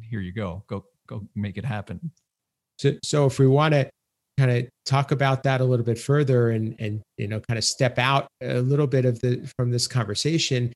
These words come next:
Speaker 2: I think that what has also caused change in the market is the, the clients and, and technology managers are becoming a lot more knowledgeable, a lot more aware.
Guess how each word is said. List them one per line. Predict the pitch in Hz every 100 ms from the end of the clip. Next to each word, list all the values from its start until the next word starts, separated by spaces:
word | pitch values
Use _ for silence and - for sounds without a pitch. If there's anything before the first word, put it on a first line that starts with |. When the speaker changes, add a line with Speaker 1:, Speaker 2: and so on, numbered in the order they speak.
| _ -
Speaker 2:
I | 117
think | 117 139 135
that | 131 117 113
what | 120 120 117 123 _ _
has | 117 110 113 110 - _ _ _ _ -
also | 127 131 - 127 120 117 120 _ _ -
caused | 131 123 -
change | - 127 131 139 123
in | 110
the | 104
market | 117 147 - 104 104 _ -
is | 110 107 107 107 - _ _ -
the, | 117 110 110 - _ _ -
the | 113 -
clients | 202 - 92 - - 135
and, | 117 117 110 _ -
and | 104 107 107 - -
technology | 123 127 131 165 143
managers | 123 113 113 113 120 120 - - _ _
are | 120 117
becoming | 123 123 127 120 117 113 _ -
a |
lot | 104 113 120 123 -
more | 123 117
knowledgeable, | 117 107 113 113 107 110 107
a | 101
lot | 95 107 -
more | 117 113
aware. | 113 110 107 110 113